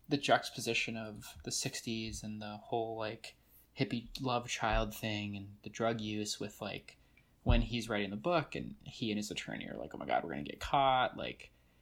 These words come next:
there's that sign in Vegas of, like, "Marijuana, you're gonna do twenty years or whatever."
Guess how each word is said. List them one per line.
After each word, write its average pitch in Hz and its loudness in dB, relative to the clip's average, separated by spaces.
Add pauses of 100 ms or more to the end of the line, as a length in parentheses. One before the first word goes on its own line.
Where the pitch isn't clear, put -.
(120)
there's 120 4
that 107 2
sign 113 4
in 107 -4
Vegas 104 0
of, 107 -6
like, - -4
"Marijuana, 135 0
you're 120 -8
gonna 123 -4
do 120 -6
twenty 123 -4
years 123 -4
or 113 -4
whatever." 104 -2